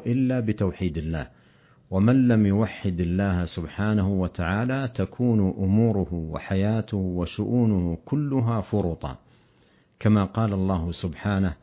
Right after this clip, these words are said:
"ولا تطع من أغفلنا قلبه عن ذكرنا واتبع هواه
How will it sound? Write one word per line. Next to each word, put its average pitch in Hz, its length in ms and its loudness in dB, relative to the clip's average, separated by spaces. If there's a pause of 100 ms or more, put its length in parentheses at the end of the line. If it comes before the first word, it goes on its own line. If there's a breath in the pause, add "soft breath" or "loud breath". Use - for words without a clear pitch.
(560 soft breath)
"ولا 101 360 2
تطع 98 460 -2
من 90 440 0
أغفلنا 90 880 0
قلبه 85 800 -2
عن 87 260 -2
ذكرنا 85 640 -2
واتبع 82 680 -4
هواه 92 540 -2